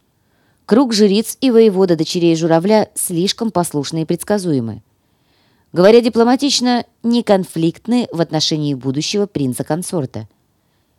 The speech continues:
Воевода секретного полка — тряпка. И власть медленно, но неотвратимо переходит в цепкие руки повелителя домена Сокольники. "Всеведа!"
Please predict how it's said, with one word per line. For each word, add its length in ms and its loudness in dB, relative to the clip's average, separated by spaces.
Воевода 400 4
секретного 540 0
полка — 480 0
тряпка. 480 -2
И 80 4
власть 420 4
медленно, 600 0
но 180 0
неотвратимо 800 0
переходит 520 -2
в 80 -20
цепкие 460 -2
руки 240 -4
повелителя 560 -4
домена 360 -4
Сокольники. 720 -10
"Всеведа!" 800 4